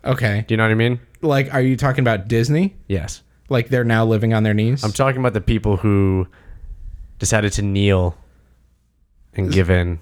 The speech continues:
Speaker 1: Yeah.
Speaker 2: The softness, the soft bellies that, that are showing.
Speaker 1: Let me spin the tables on you. What if
Speaker 2: Okay,
Speaker 1: it's
Speaker 2: please do.
Speaker 1: I mean,
Speaker 2: Please do.
Speaker 1: you're not gonna agree with me. And
Speaker 2: <laughs>
Speaker 1: before I even say it, I don't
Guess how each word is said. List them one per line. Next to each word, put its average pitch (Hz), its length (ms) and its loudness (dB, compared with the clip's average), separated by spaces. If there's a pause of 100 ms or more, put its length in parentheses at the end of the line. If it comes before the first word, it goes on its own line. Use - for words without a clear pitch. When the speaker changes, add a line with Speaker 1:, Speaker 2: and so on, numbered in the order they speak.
Speaker 1:
Yeah. 101 280 2 (1600)
Speaker 2:
The 104 100 2
softness, 92 800 -2 (100)
the 104 80 4
soft - 480 0
bellies 92 500 0 (220)
that, 90 320 -4
that 98 140 2
are 90 60 4
showing. 87 520 -2
Speaker 1:
Let 143 140 4
me 123 80 4
spin 120 300 2
the 104 80 2
tables 131 380 0
on 73 180 -4
you. 71 80 -4 (260)
What 123 320 -2
if 165 100 0
Speaker 2:
Okay, 117 160 2
Speaker 1:
it's 120 160 -4
Speaker 2:
please 104 200 0
do. 85 160 -4 (180)
Speaker 1:
I 143 100 0
mean, 139 460 0 (100)
Speaker 2:
Please 98 220 -2
do. 80 160 -4
Speaker 1:
you're 135 120 2
not 135 180 2
gonna 131 120 2
agree 113 240 2
with 107 120 0
me. 104 200 -2 (120)
And 107 240 -2
Speaker 2:
<laughs> 139 60 -4
Speaker 1:
before 135 240 0
I 123 100 2
even 113 220 0
say 107 200 0
it, - 140 -8
I 107 100 0
don't 104 180 -2